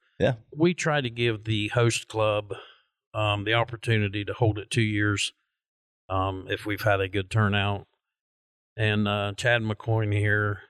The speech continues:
Speaker 2: he's done a great job. We've had no issues with guides. So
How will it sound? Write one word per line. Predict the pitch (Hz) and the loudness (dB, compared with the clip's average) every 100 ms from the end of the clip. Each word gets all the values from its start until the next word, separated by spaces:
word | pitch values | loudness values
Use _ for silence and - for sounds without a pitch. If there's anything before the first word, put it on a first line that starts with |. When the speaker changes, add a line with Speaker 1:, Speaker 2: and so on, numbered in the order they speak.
| _ _ | _ _
Speaker 2:
he's | - 117 98 | -2 -2 0
done | 107 104 | 0 -2
a | |
great | 98 104 101 | -2 -2 -2
job. | 101 101 101 98 95 _ _ | -2 2 2 0 -6 _ _
We've | 101 101 95 | -2 -2 -2
had | 101 98 | 0 0
no | 95 107 | 0 -2
issues | 107 101 - 104 95 | 0 0 -2 -4 -4
with | 95 - | -6 -4
guides. | 110 110 107 101 - - _ _ _ _ _ _ _ _ | 0 0 -2 -4 -8 -8 _ _ _ _ _ _ _ _
So | - 101 98 101 95 | 0 2 2 -2 -8